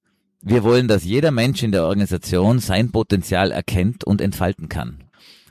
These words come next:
Das ist für mich, das sind für mich die zwei wesentlichsten Punkte und die kann ich auf die Gesellschaft übertragen. Man muss ernsthaft über, über diese Themen von, von Grundeinkommen diskutieren und insbesondere auch, äh, wenn es um die Technologisierung geht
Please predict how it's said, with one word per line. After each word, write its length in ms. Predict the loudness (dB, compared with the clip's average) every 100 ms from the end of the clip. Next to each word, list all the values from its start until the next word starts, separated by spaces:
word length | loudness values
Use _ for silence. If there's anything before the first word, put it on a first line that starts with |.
| 0
Das 120 | 0
ist 60 | 2
für 160 | -2
mich, 160 | -2 0
das 140 | 0
sind 160 | 0 2
für 80 | 2
mich 140 | 2
die 120 | -2
zwei 240 | 0 2 4
wesentlichsten 580 | 4 4 2 0 0
Punkte 320 | 0 0 2 0
und 80 |
die 80 | -2
kann 200 | -2 -2
ich 100 | 0
auf 80 | -2
die 100 | 0
Gesellschaft 460 | 0 2 2 2 2
übertragen. 540 | 0 0 0 0 -2 -14 -20 -10
Man 120 | -4
muss 200 | -2 -2
ernsthaft 440 | -2 -2 0 -2 -2
über, 280 | 2 2 2
über 180 | 0
diese 240 | 0 -2 -2
Themen 380 | 0 2 0 0
von, 320 | 0 0 -2
von 160 | -2
Grundeinkommen 580 | 0 0 0 0 -2 -4
diskutieren 720 | -6 -6 -6 -2 0 2 2
und 180 | 0 -2
insbesondere 680 | -2 -4 -2 -2 0 -2 2
auch, 260 | 2 0 -6 -12 -20 -6
äh, 60 | 0
wenn 720 | 2 4 2 -2 -4 -2 -2
es 80 | 0
um 80 |
die 80 | -2
Technologisierung 840 | 0 0 2 0 -2 0 0 0 0
geht 240 | 2